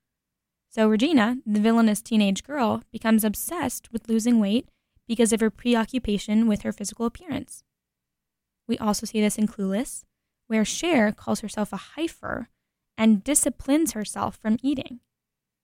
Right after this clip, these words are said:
We also see this in Gossip Girl, where Blair engages in bulimic behavior, yet is never diagnosed nor treated.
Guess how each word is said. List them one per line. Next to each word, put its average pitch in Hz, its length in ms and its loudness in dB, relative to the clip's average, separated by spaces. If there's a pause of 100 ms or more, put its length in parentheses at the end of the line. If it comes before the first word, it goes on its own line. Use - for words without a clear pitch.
(240)
We 233 120 4
also 294 200 0
see 247 160 0
this 240 140 4
in 254 100 6
Gossip 320 320 -2
Girl, - 300 -8 (500)
where 220 120 0
Blair 247 640 0 (380)
engages 233 460 4
in 220 160 4
bulimic 226 420 2
behavior, 226 760 -6 (440)
yet 214 340 0
is 214 180 2
never 214 340 4
diagnosed 202 640 -2
nor 208 140 -6
treated. - 400 -12